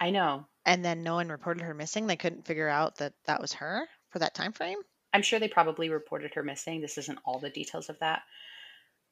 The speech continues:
Speaker 1: Um,
Speaker 2: But I'm saying, like, they haven't
Speaker 1: but they
Speaker 2: had
Speaker 1: m-, maybe they
Speaker 2: his
Speaker 1: never found that
Speaker 2: confession.
Speaker 1: body.
Speaker 2: But that doesn't mean they can't use his confession to say, "Oh, it's this person."
Speaker 1: But if they never found that body, if they don't have, like
Speaker 2: No, but they could pr-,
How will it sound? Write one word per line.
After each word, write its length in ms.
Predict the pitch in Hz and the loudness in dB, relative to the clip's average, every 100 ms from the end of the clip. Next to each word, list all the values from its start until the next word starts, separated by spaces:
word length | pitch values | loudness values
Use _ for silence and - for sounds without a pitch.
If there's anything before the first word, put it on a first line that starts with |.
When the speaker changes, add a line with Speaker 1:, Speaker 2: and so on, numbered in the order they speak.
| - | 2
Speaker 1:
Um, 600 | 156 151 143 139 139 151 _ _ _ _ _ | 6 6 4 0 -4 -8 _ _ _ _ _
Speaker 2:
But 60 | 190 | -2
I'm 80 | 185 | 2
saying, 160 | 202 | 2
like, 120 | 180 165 | 2 4
they 80 | |
haven't 180 | 175 175 | 6 8
Speaker 1:
but 120 | 165 | 8
they 60 | 170 | 8
Speaker 2:
had 100 | 175 | 6
Speaker 1:
m-, 160 | 160 - | 4 -2
maybe 220 | 160 156 | -2 2
they 60 | 151 | 4
Speaker 2:
his 80 | 143 | 4
Speaker 1:
never 100 | 139 | 4
found 140 | 185 | 6
that 380 | 147 135 127 113 | 8 8 6 4
Speaker 2:
confession. 60 | |
Speaker 1:
body. 480 | 165 131 - - 147 _ _ _ - - | 4 2 2 -2 -12 _ _ _ -20 4
Speaker 2:
But 140 | 220 | 6
that 260 | 220 - 190 | 8 6 4
doesn't 220 | 208 196 | 4 4
mean 100 | 208 | 4
they 80 | 208 | 4
can't 240 | - 185 - _ _ _ _ _ _ _ | 4 2 0 _ _ _ _ _ _ _
use 220 | 175 190 | -4 -2
his 160 | 185 175 | 0 -2
confession 840 | - 165 - 170 - 160 147 156 - - - _ | -4 -2 2 2 2 -2 -6 -12 -18 -20 -20 _
to 80 | - | 0
say, 240 | 165 160 156 | 6 6 8
"Oh, 200 | 151 131 | 6 4
it's 160 | - | -2
this 200 | - 151 | -2 -2
person." 460 | - 143 131 - - 143 _ _ _ _ _ _ _ - | -2 -4 -4 -4 -6 -12 _ _ _ _ _ _ _ 6
Speaker 1:
But 80 | |
if 80 | 170 | 6
they 100 | 185 | 6
never 180 | 170 160 | 4 4
found 240 | 151 160 | 4 6
that 140 | 147 - | 4 2
body, 460 | 135 139 170 208 - _ _ - | 2 2 0 -2 -8 _ _ -14
if 120 | 165 | 0
they 80 | 175 | 4
don't 180 | 175 - | 4 4
have, 320 | 175 160 151 | 6 8 6
like 380 | 147 135 - - - - - _ _ _ _ - | 0 0 -4 -16 -14 -16 -18 _ _ _ _ -6
Speaker 2:
No, 180 | 208 240 | 2 4
but 120 | 240 | 6
they 100 | 226 | 4
could 200 | 196 - | 4 -6
pr-, 100 | - | -8